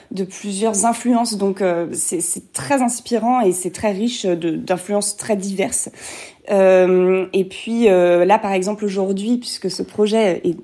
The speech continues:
n'est pas terminé, le projet d'enregistrement, aujourd'hui, j'enregistre un cycle pour piano seul d'elle qui s'appelle Les musiques sur l'eau. <clears throat> Et là, ça, ça me fait complètement penser, on est au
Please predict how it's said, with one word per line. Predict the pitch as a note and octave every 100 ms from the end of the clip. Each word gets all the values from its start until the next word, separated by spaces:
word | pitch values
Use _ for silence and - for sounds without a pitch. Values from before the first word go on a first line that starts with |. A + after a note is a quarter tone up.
| -
n'est | G3 F3
pas | A#3
terminé, | A#3 G#3 G3 A3+ B3+
le | G3
projet | F#3 F#3+ F#3+
d'enregistrement, | F#3 F3+ F3+ G3+ G#3+ A3+
aujourd'hui, | F#3 F#3 A3
j'enregistre | G3 F#3 F#3 G#3 - E3+ - - - -
un | F#3
cycle | - A#3 G#3+
pour | - F3+
piano | - G3+ F#3+
seul | - A3 G#3
d'elle | G#3+ G3+
qui | -
s'appelle | F#3 F3 F#3+
Les | F3+
musiques | F#3 F#3 G3
sur | - F#3
l'eau. | G3 A#3+ - - - - -
<clears throat> | _ -
Et | D4 B3 - - G#3+
là, | A3 B3
ça, | B3+ G#3+ F3 F3 F3 - _ _ - -
ça | -
me | G#3+
fait | G#3+
complètement | G#3+ A3 A3+ A3 A3
penser, | G#3+ A3 G#3+ - C4
on | A3 F#3
est | E3+
au | E3+